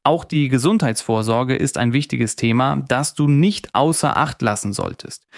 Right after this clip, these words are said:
In Spanien gibt es sowohl ein öffentliches als auch ein privates Gesundheitssystem. Und es ist wichtig zu wissen,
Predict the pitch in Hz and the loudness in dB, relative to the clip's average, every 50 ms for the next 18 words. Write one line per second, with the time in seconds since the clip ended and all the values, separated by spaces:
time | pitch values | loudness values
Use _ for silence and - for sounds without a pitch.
0 | - - - - 139 127 - - 120 123 160 190 185 180 180 160 147 147 156 - | -20 -18 -6 0 0 0 2 2 2 2 4 4 4 4 4 4 2 2 2 0
1 | 139 131 - 135 120 123 127 120 - 110 117 - 170 185 - 180 156 151 147 - | 0 2 2 0 2 2 2 4 4 2 4 2 2 2 2 0 0 0 0 0
2 | 147 139 143 - - - - 117 135 151 - - - 127 131 123 - - 117 117 | 0 0 0 -2 -4 -2 -2 0 0 0 0 0 0 0 0 0 -2 0 0 0
3 | 113 - - - 120 110 113 113 120 143 151 - 143 131 - - 123 107 117 123 | 0 -2 -2 -2 -2 0 2 2 0 0 0 0 -2 -2 -2 -2 -2 0 2 2
4 | 120 110 107 104 104 - - 101 - - - - - - - _ _ _ - - | 2 2 0 -2 -2 -4 -6 -10 -10 -10 -8 -8 -8 -10 -10 _ _ _ -20 -20
5 | - - _ - 147 131 123 120 127 - - - 127 131 - 143 139 - - 143 | -20 -18 _ 0 2 2 4 4 2 0 0 0 0 0 2 0 -2 2 2 2
6 | 170 - - 156 147 - - 135 127 139 131 - 135 131 131 | 2 2 0 -2 -2 0 -2 0 2 2 2 4 2 2 2